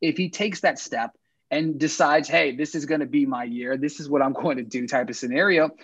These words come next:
then we're sitting here looking at a guy that stock is going to rise with his quarterback stock. So with that being said, Dobbs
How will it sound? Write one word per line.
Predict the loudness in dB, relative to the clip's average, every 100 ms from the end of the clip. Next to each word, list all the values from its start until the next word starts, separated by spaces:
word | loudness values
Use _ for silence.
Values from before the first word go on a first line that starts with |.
| _ _
then | 0 4
we're | 4
sitting | 2 2 2 2
here | 2
looking | 4 2 2 2
at | 2
a |
guy | 4 4 4 2
that | -4 -10
stock | -6 -4 -4
is | -6
going | -2 -2 -2
to | -4
rise | 0 0 0 -4
with | -6
his | -8
quarterback | -8 -4 -2 0 -4 -6
stock. | -12 -14 -14 -20 _ _ _ _ -6
So | -2
with | 2
that | 2 2
being | 0 -2
said, | 0 4 4 2 -8 _ _ -20
Dobbs | 0 2 4 2 -2 -10